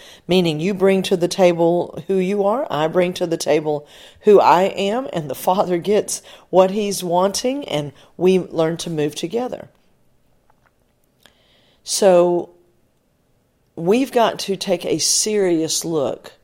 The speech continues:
at being who we were really made to be, to Him.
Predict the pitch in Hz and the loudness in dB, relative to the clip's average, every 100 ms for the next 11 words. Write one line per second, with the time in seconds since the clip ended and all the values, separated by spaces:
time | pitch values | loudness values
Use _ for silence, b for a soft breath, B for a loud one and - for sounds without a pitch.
0 | _ _ _ _ _ _ _ _ - 143 | _ _ _ _ _ _ _ _ -10 -6
1 | 143 139 - - - - _ _ _ _ | -4 -6 -8 -12 -14 -16 _ _ _ _
2 | _ _ _ _ - 147 175 156 139 165 | _ _ _ _ -8 -2 0 0 -4 -4
3 | 156 147 147 139 147 147 131 131 131 135 | -2 -4 -6 -6 -4 -6 -6 -8 -8 -8
4 | 131 - 131 127 95 - - _ _ _ | -8 -10 -8 -6 -6 -10 -20 _ _ _
5 | _ _ _ - 170 117 147 - - | _ _ _ -6 -4 -4 -8 -12 -16